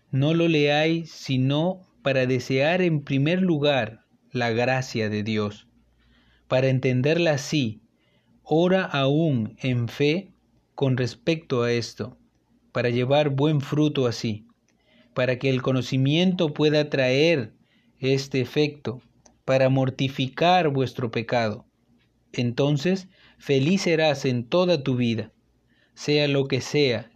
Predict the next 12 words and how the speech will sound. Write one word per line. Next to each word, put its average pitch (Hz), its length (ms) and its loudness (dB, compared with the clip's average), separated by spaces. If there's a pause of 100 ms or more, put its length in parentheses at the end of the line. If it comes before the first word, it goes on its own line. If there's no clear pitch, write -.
que 131 100 -2
enfrentes, 156 800 0 (720)
sí, - 540 -4 (320)
doblemente 147 800 2
feliz 143 520 0
serás 110 540 -4 (520)
cuando 117 360 -4
Dios 147 320 0
por 147 240 -2
muerte 117 640 -2 (400)
a 120 140 -4
ustedes 117 680 -2